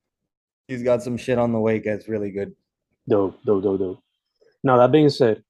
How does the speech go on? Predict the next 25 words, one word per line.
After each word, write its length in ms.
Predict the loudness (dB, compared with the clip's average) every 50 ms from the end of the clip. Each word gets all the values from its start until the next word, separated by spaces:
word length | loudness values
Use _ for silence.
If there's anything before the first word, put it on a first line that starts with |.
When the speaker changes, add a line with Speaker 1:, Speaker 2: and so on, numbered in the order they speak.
| _ _ -4
Speaker 2:
este, 720 | -4 -4 -2 -2 -2 0 2 2 2 2 2 0 0 -2 -4 _ _ _ _ _ _ -6
está 360 | -6 -6 -2 0 0 0 0
super 320 | -2 -4 -6 -6 -4 -6 -8
inspired 480 | -8 -8 -8 -8 -6 -4 -4 -4 -4 -4
by 240 | -4 -4 -4 -6
Southern 380 | -8 -8 -8 -8 -8 -8 -8 -8 -10
hip 120 | -10 -10 -8
hop 220 | -8 -8 -8 -8 -10 _ _ _ _ _ _ _ _ -14
y 280 | -8 -6 -4 -4 -4 -4
obviamente 440 | -4 -6 -6 -6 -6 -8 -8 -10 -8
por 120 | -8 -10 -10
trap 220 | -8 -8 -8 -6 -6
music. 300 | -6 -6 -6 -6 -10 -12 _ _ _ _ _ _ _ _ _ _ _ _ _ _
Eh, 560 | 0 2 4 4 4 4 2 0 -2 -4 -6 -8 -12 -10 _
pero 460 | 0 2 2 4 4 2 2 0 -2 _ _ _ _ _ _ _ _ _ _ _ _ _ _ _ _ _ _ _
a 100 | 0 2
pesar 260 | 2 0 0 0 0 2
de 120 | 2 2
eso, 120 | 2 0
también 220 | -4 -4 -4 -4 -4
te 80 | -4
quería 160 | -4 -2 -2 -2
preguntar 320 | -2 -4 -4 -4 -4 -4
más 240 | -4 -4 -4 -6 -6
about 360 | -6 -4 -4 -4 -4 -8 -12